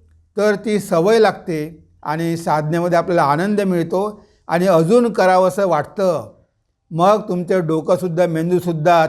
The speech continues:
थकत नाही किंवा त्याला शीण येत नाही, तर मेंदूमध्ये उत्साह राहतो. पण हे सगळे नियम पाळायला पाहिजे. काहीही नियम न पाळता यम, नियम, आसन, प्राणायाम, प्रत्याहार हे काही न करता डायरेक्टली ध्यान करायला गेलो,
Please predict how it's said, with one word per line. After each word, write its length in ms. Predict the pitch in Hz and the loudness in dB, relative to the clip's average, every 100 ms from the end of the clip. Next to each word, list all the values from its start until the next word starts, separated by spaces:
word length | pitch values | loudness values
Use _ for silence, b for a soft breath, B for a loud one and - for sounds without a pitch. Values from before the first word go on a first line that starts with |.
| 156 | -2
थकत 340 | 147 170 165 | -6 -6 -6
नाही 460 | 160 139 160 147 110 | -6 -4 -4 -6 -8
किंवा 600 | - _ _ _ - 160 | -16 _ _ _ -8 0
त्याला 180 | 170 165 | 2 2
शीण 320 | 175 185 190 | -2 -2 0
येत 100 | 185 | -2
नाही, 480 | 190 151 196 233 - b b b - | -2 -2 -2 -4 -10 b b b 0
तर 400 | 202 190 185 185 | 4 6 4 0
मेंदूमध्ये 580 | 165 165 175 180 180 196 | -4 -6 -4 -4 -2 -2
उत्साह 460 | 160 - - 214 | -4 -4 0 2
राहतो. 520 | 196 147 - 120 - _ _ _ _ _ _ | 2 0 -4 -16 -20 _ _ _ _ _ _
पण 180 | 196 185 | 0 2
हे 220 | 180 202 | 2 2
सगळे 360 | - 165 180 185 | 0 -2 0 0
नियम 360 | 165 170 202 | 0 -2 -4
पाळायला 480 | - 151 151 160 - | -4 -2 0 0 -2
पाहिजे. 720 | 170 135 143 160 135 113 - _ _ _ _ - | -2 -2 -2 -2 -2 -6 -20 _ _ _ _ -2
काहीही 520 | 165 165 196 202 208 | 0 2 2 2 2
नियम 340 | 190 196 196 | 2 -2 -2
न 200 | 185 185 | -2 -2
पाळता 600 | 196 170 170 175 156 120 110 _ _ _ _ _ _ - | 0 0 0 0 -2 -4 -10 _ _ _ _ _ _ -6
यम, 400 | 156 185 196 180 | 2 2 2 0
नियम, 360 | 180 185 190 | 0 0 0
आसन, 420 | 185 156 156 185 180 | 0 0 0 -2 0
प्राणायाम, 440 | 170 165 175 180 | 0 0 0 -2
प्रत्याहार 440 | 180 165 170 180 | -2 -4 0 0
हे 80 | 180 | 0
काही 260 | 180 165 180 | 0 0 0
न 120 | 180 | -2
करता 220 | 175 180 | -2 -2
डायरेक्टली 480 | 165 160 180 180 208 | 0 2 0 -2 -2
ध्यान 300 | 165 170 180 | 0 0 0
करायला 300 | 185 180 175 | 0 2 0
गेलो, 520 | 165 180 226 233 - | 0 0 0 -2 -10